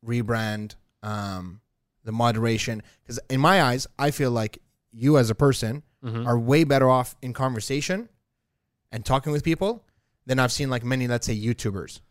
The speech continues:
Speaker 1: right? Like, I've seen, like, a
Speaker 2: Yeah.
Speaker 1: lot of YouTubers in real life, they just, they fall flat. But I feel like you with conversation and hosting and this, it's like the charisma still carries. Um,
Speaker 2: Because I've, I've done this, and th-, this is why. Okay, so
Speaker 1: Yeah.
Speaker 2: first off,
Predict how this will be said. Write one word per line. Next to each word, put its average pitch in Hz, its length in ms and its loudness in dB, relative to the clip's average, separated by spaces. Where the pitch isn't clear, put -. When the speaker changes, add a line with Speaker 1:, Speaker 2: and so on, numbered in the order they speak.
Speaker 1:
right? 110 160 -6
Like, 120 140 -2
I've 127 120 2
seen, - 120 2
like, 135 100 4
a - 40 4
Speaker 2:
Yeah. 135 60 4
Speaker 1:
lot 143 120 6
of 131 60 4
YouTubers 135 420 2
in 120 140 0
real 127 140 2
life, 127 280 0
they 123 160 0
just, 113 260 -4
they 117 100 -4
fall 110 180 0
flat. 98 320 -4
But 131 80 0
I 131 40 4
feel 156 140 4
like 135 140 4
you 170 180 8
with 147 300 4
conversation 139 600 0
and 113 120 -2
hosting 139 460 2
and 123 120 -4
this, 135 160 -2
it's 123 160 -6
like 110 200 -2
the 120 80 -8
charisma 139 400 4
still 131 200 0
carries. 98 480 -6
Um, 107 220 -8
Speaker 2:
Because 202 260 -2
I've, 240 260 -4
I've 135 380 -4
done 135 260 0
this, 175 200 -4
and 143 80 0
th-, 151 120 0
this 160 200 -2
is 151 100 -2
why. 110 300 0
Okay, 117 180 -8
so 110 100 -2
Speaker 1:
Yeah. 98 40 0
Speaker 2:
first 151 260 -2
off, 131 160 -2